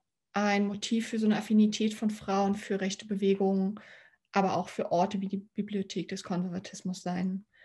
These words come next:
Das andere hat auch was mit gesamtgesellschaftlichen Erfahrungen zu tun. Gerade junge Frauen, Mädchen und junge Frauen machen die Erfahrung,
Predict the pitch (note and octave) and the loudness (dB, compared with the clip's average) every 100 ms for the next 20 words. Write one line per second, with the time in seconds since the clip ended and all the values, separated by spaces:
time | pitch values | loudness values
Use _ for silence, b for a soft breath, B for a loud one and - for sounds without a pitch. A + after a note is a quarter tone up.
0 | B B B B B G#3+ - G3+ C4 C#4+ | B B B B B -12 2 4 6 6
1 | B3+ - C#4 C#4+ B3 A3+ G#3+ G#3 G3+ G#3+ | 4 6 4 4 2 2 2 2 0 2
2 | A#3+ G#3 G#3 G#3 - G3 F#3+ F#3+ G3+ F#3+ | 2 2 0 -4 -4 -4 -2 -2 0 2
3 | G3 G3 - - G#3+ G3 G3 - F#3+ G3+ | 2 0 -6 -8 -2 -2 -2 0 2 4
4 | G#3 G3+ G3 F#3 A3 B3 - - G#3+ A#3 | 4 4 2 2 2 0 0 2 6 8
5 | A#3+ A#3 A3+ A3 A3 A#3+ A#3+ G#3 G#3+ G#3+ | 8 8 4 4 0 0 0 2 2 4
6 | G#3+ - G3 G3+ G3+ G3+ G3+ - F#3+ G#3 | 2 0 0 2 0 0 -2 -2 -4 0
7 | G3 G3 F#3+ G3 | 2 2 2 2